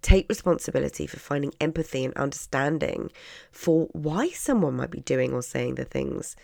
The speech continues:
that we want them to change. <laughs> Yeah? What's their highest positive intention at that moment for themselves or for us? Can we find empathy there? We have way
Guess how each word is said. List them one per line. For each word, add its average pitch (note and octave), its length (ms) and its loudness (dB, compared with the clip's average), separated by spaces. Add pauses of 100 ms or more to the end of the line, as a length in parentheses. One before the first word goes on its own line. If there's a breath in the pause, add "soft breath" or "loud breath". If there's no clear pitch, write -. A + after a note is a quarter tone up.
(220 soft breath)
that - 120 -2
we C#3+ 140 0
want B2+ 200 0
them C#3+ 140 -2
to - 100 -10
change. - 540 -2
<laughs> - 60 -12 (160)
Yeah? C4 380 8 (840 loud breath)
What's A3 280 8
their A#3+ 160 8
highest A3 380 2
positive F3+ 320 -2
intention - 680 0
at - 220 -2
that - 220 -4
moment D3 460 0 (200)
for - 160 -8
themselves D3 680 0
or C#3 100 0
for - 180 -12
us? - 480 -4 (180)
Can - 180 -10
we F3+ 120 -2
find D3+ 340 0
empathy F3 340 -4
there? - 340 -6 (1400 loud breath)
We A3+ 160 8
have A3+ 240 6
way F#3 640 4